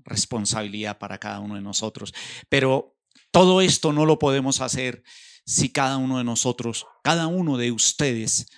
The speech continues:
allí que nos siguen, que se conectan, que ven las prédicas, las escuchan, que ustedes también sean parte de esta ig-, esta iglesia. Esta iglesia, eh,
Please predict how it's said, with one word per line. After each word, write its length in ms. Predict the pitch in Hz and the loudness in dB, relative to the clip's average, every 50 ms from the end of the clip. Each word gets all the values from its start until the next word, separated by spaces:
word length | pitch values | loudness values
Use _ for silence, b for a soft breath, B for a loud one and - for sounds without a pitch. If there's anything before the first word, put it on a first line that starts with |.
| B B B | B B B
allí 520 | B 113 117 120 - 123 120 117 110 - _ - | B -10 -8 -6 -6 -4 -4 -6 -6 -10 _ -16
que 120 | - 117 | -14 -12
nos 160 | 110 107 107 | -8 -4 -4
siguen, 500 | - - 135 123 104 117 110 104 104 101 - | -2 -2 -2 -2 -4 -6 -8 -8 -10 -12 -10
que 80 | - 117 | -6 -4
se 180 | - 123 120 | -4 -4 -4
conectan, 720 | - 117 113 113 127 135 135 - - - 113 110 107 107 - B B B B B B B B B B _ - | -4 -4 -2 -2 -2 -2 -4 -6 -6 -6 -4 -4 -6 -10 -14 B B B B B B B B B B _ -8
que 200 | - 135 - _ - | -8 -8 -8 _ 0
ven 560 | - 151 151 151 143 131 120 113 113 - - - | 2 2 4 4 2 0 0 -2 -4 -8 -10 -14
las 300 | - 120 123 143 143 - | -10 -6 -4 -2 -2 -2
prédicas, 760 | - 147 139 139 139 131 120 - - 113 104 101 - - - | -2 -4 -4 -4 -4 -6 -8 -10 -10 -10 -8 -8 -8 -8 -8
las 200 | - 98 117 - | -8 -6 -4 -4
escuchan, 680 | 120 110 - - - 156 143 - - - 117 110 117 _ b b b b b b b b _ _ _ _ _ _ | -2 -4 -6 -6 -6 -8 -6 -4 -4 -4 -6 -8 -12 _ b b b b b b b b _ _ _ _ _ _
que 120 | - 127 127 | -4 -2 -2
ustedes 420 | 117 - - 135 127 123 127 123 | 0 0 0 0 0 0 -2 -2
también 440 | - 123 117 120 120 123 127 123 123 | -4 -6 -6 -4 -4 -4 -2 -2 -2
sean 380 | 117 - 131 120 120 123 120 - | -2 -2 -2 -2 -4 -4 -4 -2
parte 400 | 127 127 123 120 - - 113 110 | -2 -2 -2 -4 -8 -10 -8 -8
de 180 | 110 110 117 | -8 -6 -4
esta 240 | 120 - - - 117 | -4 -4 -4 -4 -6
ig-, 220 | 113 104 - _ _ - | -10 -12 -14 _ _ -10
esta 240 | - 113 - - 120 | -8 -6 -6 -6 -8
iglesia. 400 | 113 - 117 113 107 - - - | -8 -8 -8 -6 -4 -6 -4 -4
Esta 200 | 107 - - 143 | -6 -6 -6 -6
iglesia, 680 | 131 123 127 135 135 127 131 - - 131 123 123 120 120 B B B B B B B B B B B | -8 -6 -4 -4 -2 0 -2 -2 -2 -4 -6 -8 -10 -12 B B B B B B B B B B B
eh, 520 | - - 117 113 110 110 107 107 - _ | -8 -4 -4 -2 -2 -4 -4 -6 -8 _